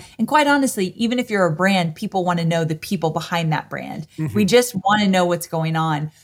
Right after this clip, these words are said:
Speaker 1: So if it's, like, a sneak peek into my morning ritual, or this is that one thing that I did for one year straight to get me X Y Z results, it's, they wanna know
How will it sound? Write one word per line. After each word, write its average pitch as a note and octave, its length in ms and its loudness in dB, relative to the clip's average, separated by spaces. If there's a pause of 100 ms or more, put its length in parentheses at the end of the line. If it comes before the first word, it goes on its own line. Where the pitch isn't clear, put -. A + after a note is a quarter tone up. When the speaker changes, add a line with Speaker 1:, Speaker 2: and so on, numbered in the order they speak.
Speaker 1:
So B3+ 240 4
if A#3 180 2
it's, A#3 220 0
like, G#3 300 0
a G3+ 80 0
sneak C4+ 540 0
peek B3+ 360 -2
into G#3+ 320 2
my F3 320 0
morning G3+ 500 4
ritual, F3 560 -2 (220)
or G#3 480 4
this B3+ 240 4
is A#3+ 120 -8
that F#3 220 -2
one C4 440 2
thing B3 260 0
that G#3+ 140 2
I G3+ 100 2
did G3 320 0
for E3+ 160 -2
one A3+ 340 4
year A3+ 200 4
straight F3+ 420 -2
to F#3 80 -4
get F3+ 260 0
me F#3 380 -2
X G3 260 0
Y F3+ 220 4
Z D#3+ 300 0
results, D#3+ 640 0 (260)
it's, - 220 0
they G#3 200 2
wanna A#3 360 2
know G#3 420 4